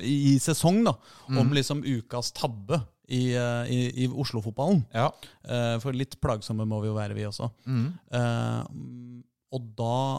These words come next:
Speaker 1: eh, når vi skulle finne navn på den spalta, eh, så gikk vi altså for straffa til Freddy.
Speaker 2: Ok.
Speaker 1: Ja, eh, altså den, eh, mot Brygge i,
Speaker 2: Ja.
Speaker 1: eh, Champions League-kvalifiseringa.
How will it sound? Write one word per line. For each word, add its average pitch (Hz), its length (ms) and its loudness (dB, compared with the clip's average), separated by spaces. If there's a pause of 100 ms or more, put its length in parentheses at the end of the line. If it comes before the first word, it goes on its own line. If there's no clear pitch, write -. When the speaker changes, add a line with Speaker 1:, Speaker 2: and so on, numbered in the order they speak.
(160)
Speaker 1:
eh, 123 300 -2
når 120 140 -2
vi 117 40 -2
skulle 131 180 -8
finne 127 220 0
navn 123 320 -2
på 156 140 -2
den 127 120 0
spalta, 143 380 0 (1200)
eh, 113 580 -2
så 131 160 -4
gikk 110 340 -8
vi 131 80 2
altså 120 200 -2
for 117 160 -2
straffa 113 420 -4
til 113 120 -4
Freddy. 113 280 -2 (720)
Speaker 2:
Ok. 104 120 -4 (260)
Speaker 1:
Ja, 135 140 6 (100)
eh, 131 320 4
altså 131 380 0
den, 131 280 10
eh, 135 220 4
mot 139 260 8
Brygge 123 360 2
i, - 340 -4
Speaker 2:
Ja. 143 220 6 (340)
Speaker 1:
eh, 127 60 -2
Champions 123 340 0
League-kvalifiseringa. 123 720 -2